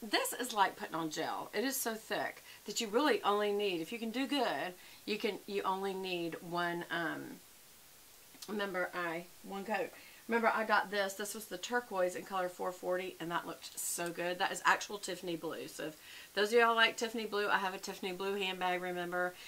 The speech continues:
And it's the exact color of the Tiffany blue leather handbag.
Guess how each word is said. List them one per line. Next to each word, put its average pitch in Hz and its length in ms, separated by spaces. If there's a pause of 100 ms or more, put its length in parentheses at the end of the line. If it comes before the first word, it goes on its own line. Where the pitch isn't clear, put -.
(260)
And 175 140
it's 170 220
the 170 180
exact 165 360
color 165 260
of 160 200
the 165 80
Tiffany 165 320
blue 160 380
leather 160 400 (1500)
handbag. 208 380